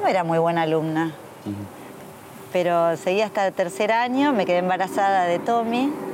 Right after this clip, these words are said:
Speaker 1: Bueno, eh, San Isidro es tranquilo, pero pasan los aviones, ¿eh? Estamos abajo de la ruta de los aviones de Aeroparque.
Speaker 2: Ajá.
Speaker 1: Así que cada tanto vamos a escuchar que pasan los aviones.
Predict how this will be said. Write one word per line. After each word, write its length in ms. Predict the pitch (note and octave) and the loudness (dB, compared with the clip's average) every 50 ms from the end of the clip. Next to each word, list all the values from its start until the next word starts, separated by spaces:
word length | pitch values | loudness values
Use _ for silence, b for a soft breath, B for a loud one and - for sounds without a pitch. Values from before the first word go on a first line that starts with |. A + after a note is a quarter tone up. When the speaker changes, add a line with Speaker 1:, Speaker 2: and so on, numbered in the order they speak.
| - - - | -10 -6 -4
Speaker 1:
Bueno, 200 | G#3 G#3+ A3 - - - - - - | -2 -2 -2 -2 -6 -10 -12 -4 0
eh, 180 | A3+ G#3 G#3 | 2 2 2
San 180 | G3+ - B3 A#3 | 2 2 0 0
Isidro 300 | B3 A#3+ - E4 E4+ F4+ | 0 2 2 2 2 2
es 60 | F4 | 0
tranquilo, 560 | - B3 B3 A#3+ A3+ - G#3+ G3 F3+ F3 E3+ | 0 0 0 0 0 0 0 2 2 0 0
pero 180 | D#3+ F3 F3 F3+ | 2 2 0 2
pasan 320 | F#3+ B3 B3 C#4 C4 B3 | 0 0 0 0 0 2
los 160 | G#3+ G#3 G#3+ | 2 0 2
aviones, 580 | G3+ G3 G3 G3 F#3 E3+ D#3+ D#3 D#3+ D#3+ D3+ - | 0 2 2 2 2 2 2 0 0 0 0 2
¿eh? 320 | F#3+ G3 A3 C4 D4+ - - | 2 4 4 2 2 0 -2
Estamos 340 | - - G#3 G#3 A3+ A3+ - | -2 -2 -2 -2 0 0 0
abajo 320 | A3+ G3+ G#3 A3+ - B3 | 2 2 2 2 2 2
de 60 | A#3 G#3+ | 2 2
la 120 | G3+ F#3+ | 2 2
ruta 260 | F3+ G3+ G3+ - A#3+ | 0 0 0 2 2
de 80 | A3+ G3+ | 2 2
los 140 | F#3 F#3 - | 2 0 2
aviones 320 | F#3 F#3 F#3+ G3 - G#3 | 2 2 2 2 2 2
de 40 | F#3+ | 2
Aeroparque. 680 | F3+ E3 E3+ E3 - F#3+ E3+ D#3+ D#3 D#3+ - D#3 D3+ - - - - - | 2 2 2 2 0 0 0 0 -2 -4 -4 -4 -4 -2 -4 -4 -4 -4
Speaker 2:
Ajá. 240 | G2 B2+ G#2 G2+ B2+ | -2 -2 0 0 0
Speaker 1:
Así 160 | E3+ F3 F#3+ | 0 0 0
que 120 | - G#3 - | 0 0 0
cada 220 | F#3+ F#3 F#3 F#3 | 0 0 0 0
tanto 280 | F#3+ G#3 A3 A3 B3 A3 | 0 -2 0 2 2 2
vamos 260 | G3+ G3 F#3+ F#3 F3+ | 2 2 0 0 -2
a 40 | F3+ | -2
escuchar 420 | E3 - E3 D#3+ D#3+ - E3+ D#3+ D3+ D#3 - - - - - - - - | -2 -2 -2 -2 0 0 0 0 0 -2 -4 -6 -8 -8 -8 -8 -8 -4
que 120 | - E3+ | -2 -2
pasan 340 | - - F3 E3 - F3 E3 | 0 0 -2 0 0 -2 -2
los 160 | D#3+ D#3+ - | -2 -2 -2
aviones. 420 | E3+ E3 D#3 D3 D3 D3 D3 D3+ | 0 0 0 2 0 0 0 -2